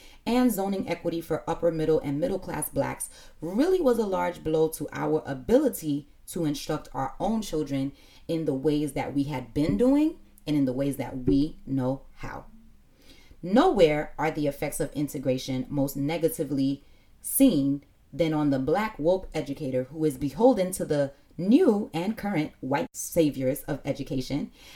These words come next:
and the children who attend segregated schools run by upper middle class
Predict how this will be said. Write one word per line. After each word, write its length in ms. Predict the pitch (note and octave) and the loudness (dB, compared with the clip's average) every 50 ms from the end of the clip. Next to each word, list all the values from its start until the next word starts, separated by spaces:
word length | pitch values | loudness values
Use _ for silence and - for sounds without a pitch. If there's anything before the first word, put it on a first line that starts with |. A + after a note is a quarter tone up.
| - - | -10 -4
and 240 | G#3+ A3+ A3+ A3+ G#3+ | -2 0 2 2 0
the 100 | G#3+ G#3 | 0 -2
children 480 | G#3 - - A#3 A#3+ A#3 A3 A3+ A3 | -4 -2 2 2 2 2 2 0 -2
who 200 | G#3 A3 A3 G#3 | 0 -2 -2 -2
attend 500 | G3+ F#3+ - - G#3+ F#3+ F#3+ F#3+ G3 G3 - - _ - | -2 -4 -4 -6 -8 -6 -6 -6 -6 -8 -10 -12 _ -14
segregated 640 | - - - D3 D3 D#3+ F#3 F#3+ G#3 A3 B3 C4 | -10 -6 -2 -2 -2 0 0 -2 0 2 2 2
schools 560 | B3+ - C4+ C4 A3+ G3+ F#3+ F#3+ G3+ - - - - | 2 4 2 2 2 2 -2 -4 -6 -10 -12 -14 -14
run 320 | - C#3+ D3 E3 E3+ E3+ D#3+ | -10 -4 -2 -2 0 0 -2
by 220 | D#3+ D3 C#3 - - - | -4 -4 -6 -8 -6 -6
upper 400 | E3 E3 - F#3+ G3 G3 G3+ - | -6 -4 -2 -2 -4 -4 -4 -6
middle 320 | - C#3+ C3+ C#3+ D#3 E3+ | -6 -4 -2 0 0 0
class 440 | E3+ - - D#3+ D#3+ E3 - - - | 0 -2 -4 -4 -4 -4 -6 -10 -12